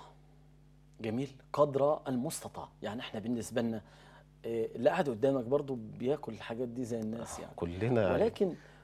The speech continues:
Speaker 1: ولكن، آه، يعني أنا من الناس، ربنا يعلم، أنا امبارح، آه، تأخرت شوية في وجبة الغداء، فأرسلت، آه، ممرضة تجيب لي، آه، حوالي، آه، بسكوت يعني وبعض الأشياء،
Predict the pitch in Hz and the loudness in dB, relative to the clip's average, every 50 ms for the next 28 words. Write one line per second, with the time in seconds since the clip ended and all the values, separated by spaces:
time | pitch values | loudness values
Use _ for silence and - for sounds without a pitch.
0 | - - - 123 131 180 226 220 226 208 196 185 160 147 - - - 123 127 123 | -14 -6 -2 2 4 4 4 4 4 2 2 2 2 -2 -6 -2 0 0 2 2
1 | 120 120 120 - - 127 - - - 110 113 120 - - 156 165 180 165 151 139 | 0 0 -2 -2 -4 -6 -6 -6 -4 -4 -4 -4 -4 -2 -2 -2 -2 0 -2 0
2 | 127 123 123 147 139 - - - - - - - 127 127 135 160 170 156 143 120 | 0 2 2 0 0 -2 -4 -8 -10 -10 -10 -8 -6 0 2 4 6 6 6 4
3 | 104 98 87 - - - - - - - - - - - - - - - 127 117 | 2 -2 -8 -12 -16 -20 -20 -20 -20 -20 -20 -20 -20 -20 -20 -20 -14 -8 -4 -2
4 | 127 131 131 127 - - 131 120 117 170 208 - - - - - - - - - | 0 0 0 -2 -2 -2 -2 2 6 6 6 6 4 0 -6 -14 -16 -20 -20 -12
5 | - - 113 107 - - - - - - 170 - - 127 - - 151 151 143 - | -8 -6 -6 -4 -4 -6 -6 -6 -4 -6 -6 -6 -6 -8 -4 4 4 4 4 4
6 | - 143 147 139 127 120 - 113 101 90 107 - 127 147 - - - - - - | 4 2 2 4 2 -6 -6 -6 -6 -4 -2 0 0 0 -2 -4 -20 -20 -20 -20
7 | - - - - - - - - - - 120 117 117 117 113 110 107 107 107 107 | -20 -20 -20 -20 -20 -20 -20 -18 -6 -2 0 2 2 2 0 -2 -4 -6 -6 -6
8 | 110 110 - 104 - - - 117 113 - - 170 185 - - - - 120 110 104 | -8 -8 -10 -10 -10 -8 -8 -8 -6 0 0 0 0 0 -8 -6 -4 -2 -2 -2
9 | 101 95 95 95 101 98 98 - 104 101 - - - - 101 113 117 113 110 113 | -4 -6 -10 -12 -14 -16 -16 -18 -20 -20 -20 -20 -18 -10 -6 -4 -2 -2 2 2
10 | 135 143 143 135 - - - 113 101 139 139 123 123 127 123 117 - - - - | 2 4 4 2 2 0 -10 -4 -2 -2 -2 -2 -2 -4 -4 -6 -8 -12 -20 -20
11 | - - - - - - - - - 101 98 95 98 95 95 95 92 - - 101 | -20 -20 -20 -20 -20 -20 -16 -10 -8 -8 -8 -8 -8 -8 -8 -8 -10 -8 -6 -4
12 | 113 131 139 131 131 127 117 - - - - - - - - - - - - - | 0 0 0 0 0 -4 -6 -8 -18 -20 -20 -20 -20 -20 -20 -20 -20 -20 -20 -18
13 | - 98 101 98 95 95 95 - - 139 139 185 - - - 269 233 165 - - | -14 -12 -12 -10 -12 -12 -12 -12 -12 -8 -6 -6 -4 -2 0 0 0 0 0 -2
14 | 139 143 139 131 127 117 113 110 - - 110 123 139 135 123 120 - - 107 - | -4 -4 -4 -4 -8 -8 -10 -10 -12 -6 -2 0 0 2 0 -2 -6 -6 -8 -8
15 | - - 110 110 - | -8 -8 -8 -12 -12